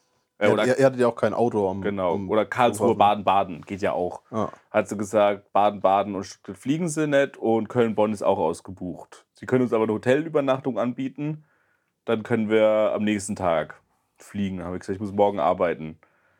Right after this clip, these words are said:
Speaker 1: Und dann hat sie gesagt, „Ja, dann bleibt eigentlich nur die Möglichkeit Zug.“ Dann haben wir gesagt,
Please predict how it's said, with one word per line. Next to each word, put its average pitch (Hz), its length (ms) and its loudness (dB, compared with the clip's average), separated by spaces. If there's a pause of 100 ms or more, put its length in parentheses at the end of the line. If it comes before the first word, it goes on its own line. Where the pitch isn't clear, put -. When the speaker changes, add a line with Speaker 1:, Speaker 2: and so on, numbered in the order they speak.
(480)
Speaker 1:
Und 104 120 -8
dann 101 80 2
hat 101 100 0
sie 101 80 -10
gesagt, 98 240 0
„Ja, 90 140 4
dann 95 320 -2
bleibt 101 220 2
eigentlich 107 200 0
nur 113 80 -6
die 107 100 -6
Möglichkeit 107 400 -4
Zug.“ 104 460 -2 (1160)
Dann 104 100 -8
haben 95 120 -4
wir 95 60 -4
gesagt, 87 400 -4